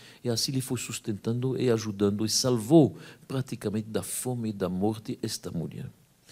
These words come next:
Nos conta o Talmud que anos depois ele ficou doente. Ele estava quase indo embora, quando lá em cima se fez, na verdade, um barulho grande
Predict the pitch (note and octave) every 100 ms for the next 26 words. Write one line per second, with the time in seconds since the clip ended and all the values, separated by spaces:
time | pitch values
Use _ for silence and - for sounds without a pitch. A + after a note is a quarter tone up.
0 | - - - - D3 - - G3 G3 C#3
1 | - A2 G2+ G2+ G#2+ - - - - -
2 | - C#3 - D#3 D#3+ C#3+ G#2 G2+ - F#2+
3 | F2+ E2 G#2 F#2 - G2+ G#2 G2+ D2 B2
4 | - - - _ _ _ _ _ _ _
5 | _ _ _ _ _ _ - A#2+ A#2+ A#2
6 | G#2+ G2 - A2+ G#2+ F2+ F2 D2 - -
7 | - - - - _ - - - _ -
8 | G#2 G#2 G#2+ A#2+ A2+ - - C#3+ A#2+ -
9 | - - - - - F2+ E2+ E2 F2+ E2
10 | F#2 F#2+ F2+ E2+ F2+ F#2+ G2+ F#2+ F#2 F#2
11 | G2 A2 C#3